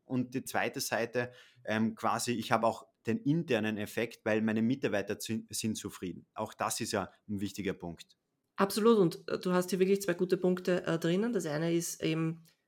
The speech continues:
Speaker 2: es gibt es, das intern in den Unternehmen und dann eben die Customer-Facing-Seite. Das heißt, wir nennen das immer das Front Office und Back Office.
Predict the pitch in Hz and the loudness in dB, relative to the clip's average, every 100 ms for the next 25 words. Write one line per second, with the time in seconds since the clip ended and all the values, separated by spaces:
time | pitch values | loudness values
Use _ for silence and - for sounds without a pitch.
0 | _ - 170 190 190 175 - - - 131 | _ -10 -4 -2 2 0 0 -8 -10 -10
1 | - - 202 202 214 214 214 208 208 202 | -2 2 2 2 0 2 2 2 0 0
2 | 202 180 185 208 254 - 170 165 - 156 | 0 0 0 -2 -4 -4 -4 -4 -6 -4
3 | 156 156 156 - 151 - 185 180 175 175 | -2 -2 -2 -4 -6 -2 -2 0 -2 -2
4 | 190 185 170 170 208 175 170 156 _ _ | -4 -4 -4 -4 -4 -2 0 -2 _ _
5 | _ - 160 160 165 165 165 160 151 - | _ -6 -2 2 2 6 6 6 2 2
6 | 160 165 - 170 170 151 - 165 - 202 | 6 6 6 0 0 0 0 0 2 2
7 | 262 269 - | 0 -2 -8